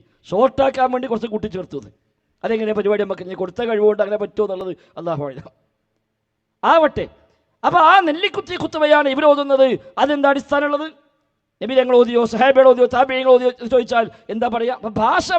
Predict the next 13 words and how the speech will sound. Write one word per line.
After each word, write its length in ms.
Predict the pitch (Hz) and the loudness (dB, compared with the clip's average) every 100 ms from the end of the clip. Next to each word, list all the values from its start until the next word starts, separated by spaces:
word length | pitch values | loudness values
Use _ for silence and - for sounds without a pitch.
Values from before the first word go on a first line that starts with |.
| 320 | 2
മാത്രം 300 | 285 269 262 | 0 -2 -6
നബിയുടേത് 480 | 254 262 247 240 233 | -6 0 4 4 4
എന്ന് 100 | 233 220 | 2 0
പറയുകയും 420 | 226 247 277 339 - _ _ _ - | 0 0 0 -2 -4 _ _ _ -4
ഖുത്ബ 300 | 208 214 277 277 247 175 - - | -4 -4 0 4 4 4 -8 -10
മഞ്ചേരി 300 | 226 254 254 | -4 -2 -2
നെല്ലിക്കുത്ത് 520 | 233 254 285 269 247 | -2 -6 -8 -14 -8
നിറക്കുമതി 280 | 254 262 254 | -6 -6 -6
ചെയ്യുകയും 300 | 233 233 240 | -6 -6 -8
ചെയ്യുന്നു. 500 | 233 233 226 226 214 - - | -10 -8 0 4 4 2 -2
അതാണ് 300 | 247 233 214 | 0 2 2
അവർ 200 | 196 208 | 0 -2
ചെയ്തുകൊണ്ടിരിക്കുന്നത്. 880 | - 202 202 180 160 156 139 131 | -4 -4 -2 -4 -6 -12 -16 -18